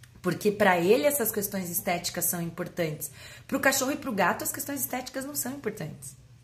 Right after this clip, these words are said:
Cachorro e gato quer ser feliz, cachorro e gato quer ser saudável, cachorro e gato quer brin-, poder brincar, quer poder não sentir calor, quer poder respirar, né? Quer poder comer, quer poder...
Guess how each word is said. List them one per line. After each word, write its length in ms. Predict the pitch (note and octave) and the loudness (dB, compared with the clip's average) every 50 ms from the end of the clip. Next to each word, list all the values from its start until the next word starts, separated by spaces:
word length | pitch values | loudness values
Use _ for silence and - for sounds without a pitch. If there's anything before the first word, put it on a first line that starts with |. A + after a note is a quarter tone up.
| - - - - - - - - - _ - - - - - | -20 -20 -20 -20 -20 -20 -20 -20 -20 _ -20 -20 -20 -16 -8
Cachorro 280 | - F#3+ - - A3+ | -6 -4 0 0 0
e 20 | A3 | 4
gato 220 | A3 G#3+ G#3+ - | 4 4 4 4
quer 80 | A#3+ A#3 | 0 -2
ser 120 | - B3 | -2 -2
feliz, 380 | - - C#4 B3 A3 A3+ A3 G#3 | -2 -4 -4 0 0 2 0 0
cachorro 300 | - E3 - - F3+ E3+ | -2 -4 -4 -4 -4 -2
e 20 | |
gato 180 | E3+ F3 F3 - | -2 -4 -4 -4
quer 80 | G#3 | -6
ser 120 | G3 G3 - | -4 -2 0
saudável, 500 | - A3 A3 G#3 F#3+ F3+ G3 G3+ F#3 E3+ | 2 2 2 4 4 4 4 2 0 -2
cachorro 300 | F3+ D#3+ - - F3 F3 | -6 -6 -6 -4 -4 -2
e 20 | |
gato 220 | E3+ E3+ E3+ E3+ - | 0 -2 -2 -2 -4
quer 80 | G3+ | -4
brin-, 220 | F#3 F#3 G#3+ G#3+ - | 0 0 -2 -2 0
poder 200 | - G3+ F#3+ G3 | -2 -2 0 0
brincar, 580 | F#3 G#3 A3 A3 G#3+ - F#3 E3+ F3+ - - - - - - - | 0 0 0 -2 0 2 4 4 4 4 0 -6 -12 -12 -8 0
quer 140 | - G3+ | 0 0
poder 240 | G3+ G3+ G3+ F#3+ F#3+ | 2 4 4 4 4
não 80 | G3 G3+ | 4 2
sentir 280 | G3 - G#3 G3+ - | 2 0 0 -2 -2
calor, 360 | - G#3+ F#3+ F3+ E3 E3+ G#3 G3+ | 2 2 4 4 4 4 2 2
quer 100 | G#3+ G3 | 2 0
poder 260 | - F3+ E3 E3 F3 | 0 0 0 0 0
respirar, 760 | F3+ G3 G3 - - - G#3 G#3 F3 D#3 D#3 F#3+ G#3 - - - - - - - _ - - - - - - - - - | 0 0 -2 -2 -2 0 2 4 4 4 4 2 0 0 -8 -18 -20 -20 -20 -20 _ -20 -20 -20 -20 -20 -20 -20 -16 -12
né? 280 | E3 D#3 D3+ E3+ G#3+ A3+ - - - - - - - - | -10 -8 -6 -6 -8 -8 -10 -14 -18 -18 -18 -16 -6 0
Quer 100 | G3 F#3 | 0 0
poder 280 | F#3+ G3 F#3+ F3 F#3+ | 2 2 2 2 2
comer, 580 | F#3+ - A#3 A#3 A3 G#3 G3 G3+ A3 B3 C4 B3+ | 2 4 4 4 4 4 4 4 4 4 4 0
quer 120 | - - | -4 -12
poder... 380 | - - F3 E3+ F3+ F#3+ - | -8 -4 -4 -2 -2 -4 -4